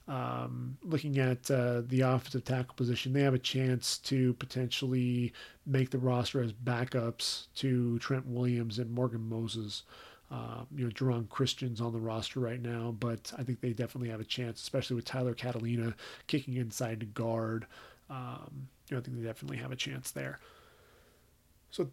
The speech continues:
those are all of our un-, undrafted free agents and really what all of that looks like. Um, you know, we, we're running out of time here, but really briefly, we look at the twenty twenty draft. Obviously, the quarterback position,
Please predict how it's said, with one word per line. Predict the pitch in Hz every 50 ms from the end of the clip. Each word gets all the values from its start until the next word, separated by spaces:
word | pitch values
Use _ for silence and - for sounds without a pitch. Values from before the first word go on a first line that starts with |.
| -
those | - 214 226 240 214 -
are | 180 165 165 165 165 165 156 135 - - - - - - - _ -
all | - 190 185 170 175 185
of | 175 143
our | 156 147
un-, | 143 147 143 147 - -
undrafted | 156 151 151 143 147 147 139 135 131 - 135 127
free | - 151 143 135 139
agents | 135 135 135 139 135 135 123 - -
and | - 147 123
really | 131 143 143 139
what | 127 131 135 131
all | 127 123 127
of | 127 -
that | 139 131 131 127
looks | 123 131 - - -
like. | - 135 131 131 127 127 - - - - - - - - -
Um, | 143 123 120 120 117 120 120 120 120 110 - - - - -
you | 139
know, | 123
we, | 123 127 117 120 - - -
we're | - 151
running | 135 117 120 143 147 147 143 143
out | 139 139 135
of | 131
time | 131 - - 135 143 139 139 139 135
here, | 127 113 135 139 135 135 135
but | 127 113 139 131 131 131 127 - - - - - - - _ -
really | 165 170 196 202 175
briefly, | 139 131 147 151 151 143 - 160 151 147 147 143 131 -
we | 160
look | 151 151 143 160
at | 147
the | 147
twenty | 135 - - 160 147 135
twenty | - - 165 147 143 135
draft. | 120 131 139 135 135 135 127 - - - - - -
Obviously, | 156 151 156 165 147 - 156 151
the | 135 139
quarterback | 135 - 147 135 135 127 135 131 127 -
position, | - 135 120 131 131 123 - 131 127 123